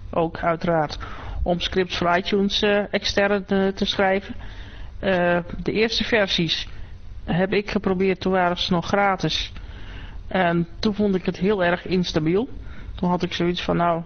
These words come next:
laat mij jaws maar gewoon gebruiken. Eh, de nieuwe versie weet ik niet, want die is betaald geworden. En ik heb zoiets van, ik hoef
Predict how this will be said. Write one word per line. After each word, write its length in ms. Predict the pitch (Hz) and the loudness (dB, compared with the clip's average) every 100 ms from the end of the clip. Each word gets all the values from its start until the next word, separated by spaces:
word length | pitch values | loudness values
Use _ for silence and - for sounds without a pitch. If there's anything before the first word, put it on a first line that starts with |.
| - | -2
laat 280 | 180 175 | 0 2
mij 140 | 180 170 | 2 2
jaws 360 | 175 175 196 | 2 2 2
maar 200 | - 196 | 2 2
gewoon 320 | 196 196 196 202 | 2 2 2 0
gebruiken. 500 | 202 196 196 202 226 - - - - - - | 2 2 2 0 -2 -6 -8 -8 -10 -12 -6
Eh, 380 | - 180 165 165 | 0 2 4 2
de 60 | 175 | 4
nieuwe 300 | 208 233 220 | 4 4 4
versie 580 | 220 185 170 160 151 - - - - - - | 4 4 2 0 0 -4 -10 -12 -12 -12 -4
weet 300 | 143 170 196 | 2 4 2
ik 140 | 208 | 2
niet, 180 | 233 240 | 0 2
want 160 | 233 190 | 2 2
die 100 | 175 | 2
is 100 | 180 | 2
betaald 420 | 165 170 175 196 | 0 2 2 2
geworden. 360 | - 208 208 254 - | 2 2 2 0 -4
En 180 | - 170 | -2 0
ik 140 | 175 175 | 0 0
heb 140 | 170 | -2
zoiets 300 | - 175 180 | 0 0 0
van, 200 | 175 165 | 0 0
ik 160 | 170 - | -2 0
hoef 400 | 185 185 - | -2 -2 -6